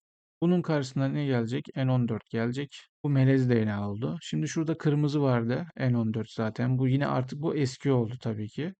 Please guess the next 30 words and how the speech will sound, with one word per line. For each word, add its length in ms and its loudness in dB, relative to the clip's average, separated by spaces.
İkinci 320 -4
replikasyonda. 760 -6
Ortamda 480 0
ne 120 0
var? 340 0
N 60 2
on 180 0
dört 260 -10
var. 420 -10
Bu 120 0
on 140 0
beşin 240 0
karşısına 440 0
N 200 2
on 160 2
dört 220 -2
gelecek. 640 -6
Yine 280 0
şuradaki 540 -2
ikinci 540 2
N 40 4
on 160 6
dördün 320 0
karşısı 400 -6
bu 100 -2
N 140 2
on 160 2
dört 240 -4
eskiz 340 -4
zincirimiz. 600 -2